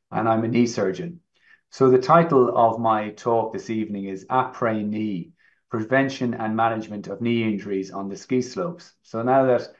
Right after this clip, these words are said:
many of you are, uh, going away to, um, ski resorts, this is some, hopefully some salient information that should help you, uh, on your journey and try to avoid some ski injuries. So I'm just gonna start off with a video.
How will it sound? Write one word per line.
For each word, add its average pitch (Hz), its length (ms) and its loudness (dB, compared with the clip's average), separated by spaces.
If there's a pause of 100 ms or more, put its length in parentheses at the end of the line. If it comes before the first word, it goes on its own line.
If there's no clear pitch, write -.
(300)
many 127 240 0
of 113 140 -2
you 117 300 -4
are, 107 420 -2 (560)
uh, 101 160 -6
going 113 320 -6
away 117 380 -2
to, 104 440 -6
um, 98 340 -10
ski - 220 0
resorts, 117 540 2
this 123 240 -4
is 104 200 -8
some, - 560 -4
hopefully 120 460 -4
some 104 220 -6
salient 107 440 -2
information 101 640 -6
that 95 140 -6
should 101 200 -10
help 104 280 -2
you, 95 300 -4
uh, 95 320 -4
on 98 160 -4
your 95 120 -6
journey 98 360 -2
and 92 100 -6
try 95 200 0
to 92 280 -4
avoid 98 440 0
some 90 180 -6
ski 92 300 -2
injuries. 90 480 -8 (640)
So - 180 4
I'm 135 80 6
just 190 160 4
gonna 190 160 6
start 135 320 6
off 120 180 4
with 110 120 -2
a 107 40 -4
video. 110 540 2